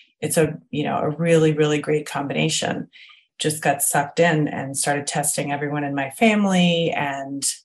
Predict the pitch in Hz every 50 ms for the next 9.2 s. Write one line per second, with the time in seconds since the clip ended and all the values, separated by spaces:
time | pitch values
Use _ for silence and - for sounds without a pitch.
0 | _ _ _ _ _ _ _ _ _ _ _ _ - - 165 170 160 139 143 156
1 | 156 160 156 156 151 156 156 151 156 151 151 147 147 147 147 147 147 151 151 147
2 | 147 147 - - - - - 156 156 151 151 151 151 - 165 147 - - - 156
3 | 147 151 - - - - - 147 139 139 139 139 139 139 139 135 139 139 285 -
4 | - - - 151 151 143 131 - - 160 151 151 143 - 170 151 151 151 147 143
5 | 139 139 135 - - - - - - - - _ _ _ _ - - - - 160
6 | 156 156 151 147 147 147 147 147 147 151 - - 156 160 156 147 151 151 147 151
7 | 151 147 156 151 151 156 147 147 - - - 160 151 143 143 143 143 143 143 -
8 | - 151 156 156 151 156 151 - 160 151 156 156 151 - - 160 156 - 156 151
9 | 147 143 143 151